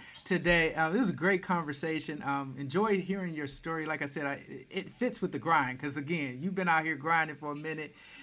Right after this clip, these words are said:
and you don't let the, uh, situ-, any situation, you bu-, you've been bouncing back and doing your thing.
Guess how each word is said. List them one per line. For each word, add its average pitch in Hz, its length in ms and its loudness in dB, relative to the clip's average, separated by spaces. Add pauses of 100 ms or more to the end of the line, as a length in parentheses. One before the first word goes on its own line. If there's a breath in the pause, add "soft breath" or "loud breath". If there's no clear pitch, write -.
(160 soft breath)
and 143 160 0
you 180 100 4
don't 175 200 2
let 156 180 -2
the, 151 180 -2
uh, 151 200 2
situ-, 202 480 0
any 233 160 6
situation, 185 720 2
you 180 160 2
bu-, 180 240 0
you've 156 160 -4
been 156 140 0
bouncing 165 400 0
back 156 260 0
and 139 100 -2
doing 156 160 -4
your 139 140 -2
thing. 143 400 -4